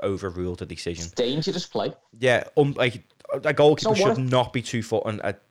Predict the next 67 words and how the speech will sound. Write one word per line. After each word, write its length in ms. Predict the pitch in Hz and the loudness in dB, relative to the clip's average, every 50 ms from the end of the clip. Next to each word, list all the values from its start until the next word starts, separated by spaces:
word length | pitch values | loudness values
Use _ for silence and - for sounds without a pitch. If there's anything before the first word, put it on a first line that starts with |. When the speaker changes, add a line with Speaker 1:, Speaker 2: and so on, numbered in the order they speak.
| _ _ _ - | _ _ _ -6
Speaker 1:
player 420 | - 113 104 104 104 98 87 92 - _ _ _ _ _ - | -2 0 2 2 2 2 0 -2 -6 _ _ _ _ _ -8
in 120 | 104 101 95 | -6 -4 -4
the 60 | 92 | -2
box 300 | - 92 87 - - - | 0 0 0 -2 -4 -6
like 160 | 92 85 - | -6 -6 -4
that 160 | - 82 80 - - - 76 - _ _ - | -4 -4 -4 -6 -10 -20 -20 -20 _ _ -8
at 120 | 95 - | -4 -2
the 80 | - 92 | -2 -2
kneecap. 200 | 87 90 127 156 | 0 0 0 0
Speaker 2:
Yeah, 140 | 165 175 170 | 0 0 0
and 80 | 170 170 | 0 0
I'm 80 | 180 | 0
not, 120 | 185 185 170 160 - | 0 0 0 0 -2
I'm, 220 | - 143 151 147 - - 143 143 147 143 - - | -4 -4 -4 -4 -4 -4 -4 -4 -4 -4 -4 -4
I'm 160 | 139 143 147 | -4 -2 -2
not 120 | 147 135 120 | -2 0 0
having 260 | 120 123 127 131 131 | 0 -2 -2 -2 -2
it 80 | 131 | -2
that 300 | - 123 110 98 - - - - | -2 -2 -2 -2 -4 -6 -6 -6
it 120 | 104 - | -4 -4
was 160 | 107 107 - | -4 -4 -2
after 300 | 110 98 92 - - 113 | -2 -4 -4 -4 -6 -6
the 80 | 92 95 | -4 -2
ball 280 | - 104 95 87 92 | -2 0 0 0 0
had 80 | 110 - | -2 -2
gone 120 | - 117 | -4 -4
out 160 | 117 117 - - | -4 -4 -6 -8
of 80 | - | -6
play. 180 | - - 190 117 - - - _ _ _ _ _ _ _ _ | -2 -2 -2 -2 -4 -8 -20 _ _ _ _ _ _ _ _
Like, 140 | - 139 139 - | -8 -4 -2 -2
you're 60 | 139 | 0
not 160 | 147 143 139 | 0 0 0
allo-, 180 | 151 147 143 - 135 | 0 0 0 0 -2
you're 80 | 156 | -2
not 140 | 151 147 139 | -2 -2 0
allowed 240 | 151 139 139 139 139 | 0 -2 -2 -2 -4
to 100 | - 147 135 | -6 -4 -2
do 340 | 143 139 135 127 117 98 90 - _ _ - | 0 2 2 2 2 0 -2 -8 _ _ -4
Speaker 1:
Well, 120 | 156 160 | -2 0
that 120 | - 175 170 | 2 2 0
Speaker 2:
anything 100 | 160 170 | 0 0
Speaker 1:
United 260 | 214 - 131 131 - | 0 0 0 -2 -2
Speaker 2:
else 80 | 98 - - - | -2 -2 0 2
after 40 | |
the 80 | 160 165 | 2 2
Speaker 1:
game 100 | 170 147 | 2 2
Speaker 2:
ball's 180 | 151 151 156 - | 2 0 0 0
gone 100 | 170 156 | -2 -2
out 40 | 165 | 0
of 40 | - | 0
play. 120 | 156 131 | 0 0
You 60 | 131 | 0
can't 220 | 135 165 156 160 - | 0 -2 -2 -2 -2
go 80 | 160 147 | -2 -2
and 80 | 139 | -2
chin 180 | - - 113 113 | -2 -2 -2 -2
someone. 340 | - - 151 - 190 - - - - | -2 -2 -2 0 -2 -2 -4 -6 -4
Speaker 1:
Well, 140 | 147 147 151 | 0 2 2
after, 260 | 151 147 - - 147 - - | 2 0 -4 -12 -10 -6 -4
and 160 | 151 156 156 | -4 -2 -2
that 140 | 160 143 - | -2 -4 -4
United 380 | 147 143 131 120 113 - 135 - | -4 -2 -2 -4 -4 -6 -8 -8
game 240 | - 143 147 151 120 | -6 -6 -6 -6 -6
a 60 | 123 | -8
few 240 | - - 123 123 113 | -8 -10 -10 -8 -8
months 240 | 110 104 98 - - | -8 -8 -8 -10 -10
ago, 400 | 107 101 123 131 139 117 107 | -8 -6 -4 -2 -2 -4 -6